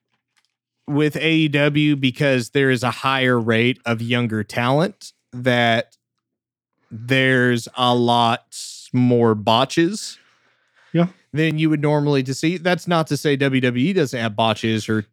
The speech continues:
Speaker 1: Impact or anywhere else, but Double or Nothing seemed to be riddled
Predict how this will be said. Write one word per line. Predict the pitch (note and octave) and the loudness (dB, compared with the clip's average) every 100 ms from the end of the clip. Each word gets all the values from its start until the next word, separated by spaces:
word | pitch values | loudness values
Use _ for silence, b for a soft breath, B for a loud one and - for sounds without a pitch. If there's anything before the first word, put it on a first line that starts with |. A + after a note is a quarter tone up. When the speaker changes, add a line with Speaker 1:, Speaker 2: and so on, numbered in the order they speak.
| - | -4
Speaker 1:
Impact | D#3 C#3+ C#3 C3 B2+ | -2 0 -2 0 0
or | |
anywhere | C3 A#2 A2+ | 0 0 0
else, | B2 C#3 B2 - C#3+ | 2 0 -2 -6 -8
but | C3 D3 C#3 C#3 - _ - - | -2 0 0 -2 -12 _ -20 -6
Double | D3+ E3+ F#3 | -2 2 2
or | E3 | 2
Nothing | C#3+ C#3+ C#3 D3 C3 | 2 0 0 -2 -2
seemed | - C#3+ C3+ | -2 0 0
to | B2 | 0
be | A#2+ A#2+ | 0 0
riddled | A2 A2+ B2+ C3 B2+ A#2+ A#2 A2+ | -2 -2 0 0 2 0 0 -2